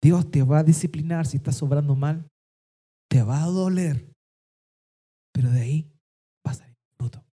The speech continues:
Y el fruto de Dios, que produce Dios, es un fruto que perdura, un fruto que te cambia, un fruto que te transforma. Por tanto, toda aflicción que venga, ya sea por causa de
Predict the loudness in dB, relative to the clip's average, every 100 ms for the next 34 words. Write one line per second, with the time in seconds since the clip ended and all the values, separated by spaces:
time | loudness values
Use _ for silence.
0 | _ _ _ _ _ _ 4 4 8 8
1 | 8 2 0 -6 2 6 8 6 4 0
2 | -2 -2 4 8 8 8 4 4 4 0
3 | -6 _ 0 2 4 4 4 6 4 4
4 | _ _ _ 0 4 4 6 4 4 0
5 | -2 0 0 0 -4 -6 -2 -2 0 -2
6 | 0 -2 -2 -4 -6 -6 0 0 2 -2
7 | -8 0 2 2 -2 -6 -10 _ _ 8
8 | 8 8 -2 0 -4 -2 -2 0 -2 -4
9 | -2 -4 -2 -2 -2 2 4 4 2 0
10 | 0 0 2 0 2 0 0 0 0 0
11 | 2 2 2 -2